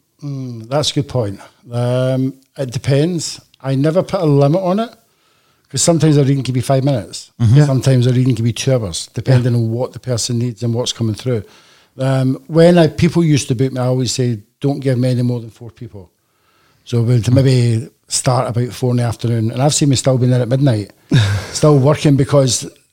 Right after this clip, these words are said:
Speaker 1: the, the spirits that are coming through.
Speaker 2: Mm.
Speaker 1: And until I learned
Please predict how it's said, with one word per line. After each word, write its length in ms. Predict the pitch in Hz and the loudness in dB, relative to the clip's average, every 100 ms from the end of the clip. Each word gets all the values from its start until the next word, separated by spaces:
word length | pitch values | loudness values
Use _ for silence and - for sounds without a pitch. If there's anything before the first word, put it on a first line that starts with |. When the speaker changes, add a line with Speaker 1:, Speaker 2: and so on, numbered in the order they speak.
| _ | _
Speaker 1:
the, 320 | 147 135 139 143 | -6 -2 -2 -2
the 100 | 139 | -2
spirits 400 | - 160 156 127 | 2 2 2 0
that 80 | - | -6
are 60 | |
coming 280 | - 139 135 | -2 0 0
through. 320 | - 139 139 113 | 0 0 0 0
Speaker 2:
Mm. 180 | 127 107 - _ - | 0 0 -2 _ 0
Speaker 1:
And 280 | 151 131 - - _ _ _ _ _ _ | 0 0 -6 -20 _ _ _ _ _ _
until 360 | 147 139 170 180 | 0 2 4 4
I 160 | 180 175 | 4 4
learned 500 | 147 143 147 143 | 6 6 6 4